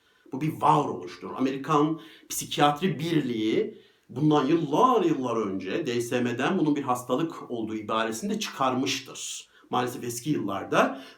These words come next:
<clears throat> böyle bir hata yapılmış. Psikiyatrinin kutsal kitabı D S M'ye eşcinsel bir hastalık olarak geçmişti.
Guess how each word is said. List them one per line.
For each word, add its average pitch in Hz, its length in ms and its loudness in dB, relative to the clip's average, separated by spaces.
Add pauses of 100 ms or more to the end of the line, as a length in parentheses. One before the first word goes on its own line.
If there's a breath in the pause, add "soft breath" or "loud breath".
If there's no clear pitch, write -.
<clears throat> 180 220 4
böyle 147 180 2
bir 127 60 -4
hata 117 280 0
yapılmış. 107 640 -2
Psikiyatrinin 120 680 -4
kutsal 151 400 -6
kitabı 98 320 -8
D 95 160 -4
S 104 200 -8
M'ye 110 600 -2 (360)
eşcinsel 131 500 -6
bir 151 40 -2
hastalık 127 360 -4
olarak 98 300 -6
geçmişti. 101 580 -4